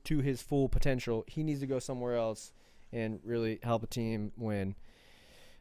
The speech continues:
But he's turned into just a slant and out curl, like I said. So you're not really gonna see much from Houston. Um, from, from Cincinnati, though,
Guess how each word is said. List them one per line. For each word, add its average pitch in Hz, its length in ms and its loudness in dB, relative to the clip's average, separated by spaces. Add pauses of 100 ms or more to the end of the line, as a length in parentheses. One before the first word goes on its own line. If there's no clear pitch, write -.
But 147 380 10 (880)
he's 156 180 6
turned 165 260 6
into 151 680 4 (160)
just 160 200 0
a - 40 -8
slant 156 440 2 (120)
and 139 160 2
out 131 320 4 (240)
curl, 131 440 6 (800)
like 127 220 4
I 113 80 6
said. 101 320 0 (420)
So 165 120 -2
you're 175 80 6
not 196 140 6
really 196 140 4
gonna 175 120 2
see 175 140 -4
much 170 140 0
from 147 120 -6
Houston. 156 500 0 (640)
Um, 127 500 2 (1200)
from, 147 480 2 (160)
from - 160 -4
Cincinnati, 196 580 8
though, 117 400 8